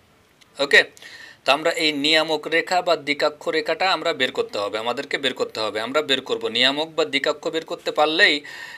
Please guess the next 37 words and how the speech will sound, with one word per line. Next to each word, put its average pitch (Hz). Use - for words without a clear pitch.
এর 147
পরবর্তী 151
ধাপে 165
আমরা 165
পরাবৃত্তের 135
সমীকরণ 147
বের 123
করে 113
ফেলব, 92
ঠিক 170
আছে? 185
তো -
আমাদের 170
একটা 180
জিনিস 185
খেয়াল 190
করতে 190
হবে, 151
এর 180
আগের 165
অঙ্কে 175
আমাদের 165
এই 170
যে 185
উপকেন্দ্র 165
দেয়া 160
ছিল 185
আর 165
শীর্ষবিন্দু 185
দেয়া 113
ছিল, 104
আমরা 160
এই 165
যে 170
নিয়ামক 160
বা 143
দিকাক্ষের 151